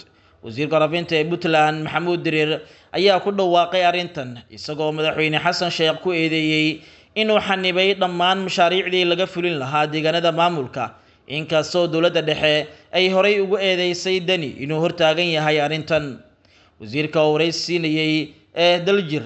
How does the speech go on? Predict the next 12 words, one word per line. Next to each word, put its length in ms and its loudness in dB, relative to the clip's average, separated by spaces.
ayaa 260 0
madaxweyne 460 -2
Xasan 420 -2
u 140 -2
adeegsaday 560 -2
magaca 320 2
Magefe, 560 -4
oo 160 -10
sida 240 0
caadiga 560 2
loo 80 0
yaqaano 680 -2